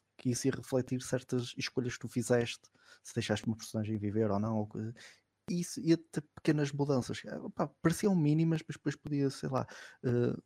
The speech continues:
mudar um pouco, eh, a dinâmica do jogo, ou abrir uma nova quest, ou fechar uma quest, ou apresentar-te uma nova personagem,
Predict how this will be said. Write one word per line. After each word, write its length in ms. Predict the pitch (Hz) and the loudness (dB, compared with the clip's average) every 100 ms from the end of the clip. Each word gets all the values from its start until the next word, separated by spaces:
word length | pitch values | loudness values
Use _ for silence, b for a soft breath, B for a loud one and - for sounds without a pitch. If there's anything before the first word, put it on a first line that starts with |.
| _ - | _ 0
mudar 400 | 127 127 139 131 | 2 4 4 4
um 120 | 127 | 2
pouco, 680 | 127 135 123 - 120 - - | 2 0 0 -4 -4 -4 -4
eh, 200 | 120 113 | -2 0
a 60 | 120 | 0
dinâmica 420 | 120 120 120 117 | 0 0 0 0
do 140 | 113 107 | 0 2
jogo, 280 | 113 117 | 0 0
ou 240 | 113 113 113 | -2 0 0
abrir 300 | 110 117 117 | 2 2 2
uma 180 | 117 117 | 2 2
nova 240 | 113 107 | 2 0
quest, 420 | 104 117 120 113 113 | 0 2 2 0 -2
ou 80 | |
fechar 340 | 104 - 110 110 | -2 0 2 2
uma 160 | 104 | 0
quest, 440 | 104 117 123 113 - | -2 0 0 0 -2
ou 160 | 107 | -4
apresentar-te 520 | 104 - 117 110 117 - | -4 -4 -4 -2 -2 -2
uma 120 | 113 | -2
nova 180 | 110 - | -2 -4
personagem, 680 | - - 107 110 113 113 | -8 -4 -2 0 0 -4